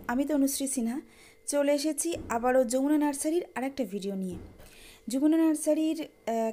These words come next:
কালেকশনে রয়েছে আজকে প্রচুর সুন্দর সুন্দর গাছের ভিডিও। আশা করছি আজকের ভিডিওটা আপনাদের খুব ভালো লাগবে। আহ, যমুনা নার্সারিতে এখন এসেছে, উম, উইন্টার কালেকশনের সব রকমের কালেকশন।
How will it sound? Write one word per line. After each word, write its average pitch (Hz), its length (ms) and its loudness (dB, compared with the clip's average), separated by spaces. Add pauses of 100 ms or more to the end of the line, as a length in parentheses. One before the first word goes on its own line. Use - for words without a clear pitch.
কালেকশনে 233 480 -2
রয়েছে 226 300 0
আজকে 233 300 -6 (200)
প্রচুর 311 560 -4
সুন্দর 226 360 -6
সুন্দর 240 460 -2
গাছের 214 400 -4
ভিডিও। 214 420 -2 (720)
আশা 269 260 -4
করছি 277 320 -4
আজকের 269 320 -4
ভিডিওটা 277 440 0
আপনাদের 240 640 0 (220)
খুব 277 220 -4
ভালো 214 220 0
লাগবে। 214 360 -2
আহ, - 1500 -8
যমুনা 294 300 2
নার্সারিতে 294 480 0
এখন 302 500 2
এসেছে, 285 600 -2 (180)
উম, 226 160 -4 (120)
উইন্টার 277 340 0
কালেকশনের 302 460 2
সব 330 420 -2
রকমের 254 720 2
কালেকশন। 190 540 -6